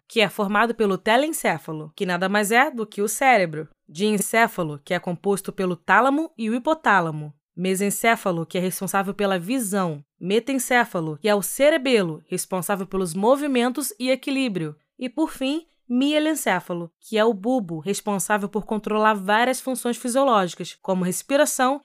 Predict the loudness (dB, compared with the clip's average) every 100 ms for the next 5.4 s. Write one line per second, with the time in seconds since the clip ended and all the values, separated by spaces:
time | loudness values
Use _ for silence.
0 | -8 -6 0 0 0 -2 -2 -2 0 0
1 | 2 0 -2 -4 -12 -12 -6 -2 -2 2
2 | 2 2 0 -4 -4 _ _ _ -2 4
3 | 4 6 4 4 0 -2 -2 -2 -2 0
4 | 2 2 0 2 2 2 -2 -2 0 0
5 | 0 -2 -10